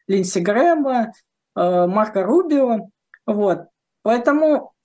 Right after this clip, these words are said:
я пока, на самом деле, не вижу какого-то перелома. То есть, э, как говорят, что республиканцы не партия белого рабочего класса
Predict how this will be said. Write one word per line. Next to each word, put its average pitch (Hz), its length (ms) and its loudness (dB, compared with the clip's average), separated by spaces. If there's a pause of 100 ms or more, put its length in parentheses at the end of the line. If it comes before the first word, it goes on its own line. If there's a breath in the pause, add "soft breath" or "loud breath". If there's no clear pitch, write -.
я 233 200 2
пока, 311 280 -4
на 262 80 -2
самом 262 240 -2
деле, 247 160 0
не 254 100 2
вижу 247 220 -2
какого-то 185 400 -2
перелома. 240 720 0
То 196 120 -4
есть, 190 340 -4
э, 185 280 0
как 180 200 -4
говорят, 196 360 -2
что 190 320 -4
республиканцы 220 720 -2
не 220 100 0
партия 220 420 0
белого 170 360 -2
рабочего 175 420 -4
класса 202 720 0